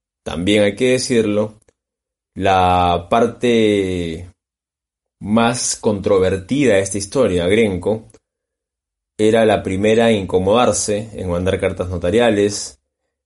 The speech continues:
en ver la posibilidad de incomodar a las personas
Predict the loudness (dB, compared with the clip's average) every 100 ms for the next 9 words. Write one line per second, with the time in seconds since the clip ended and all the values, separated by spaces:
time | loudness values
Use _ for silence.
0 | _ -4 -2 0 -2 -2 -6 -8 -10 -12
1 | -14 -18 _ _ _ _ _ _ _ _
2 | -16 -12 -8 0 2 2 0 -6 _ _
3 | _ _ _ -6 -2 -2 -2 -4 -2 -4
4 | -4 -2 0 2 2 0 -6 _ _ _
5 | _ -6 -4 -4 -6 -2 0 2 2 2
6 | 2 0 -4 -4 -4 0 0 2 0 0
7 | -4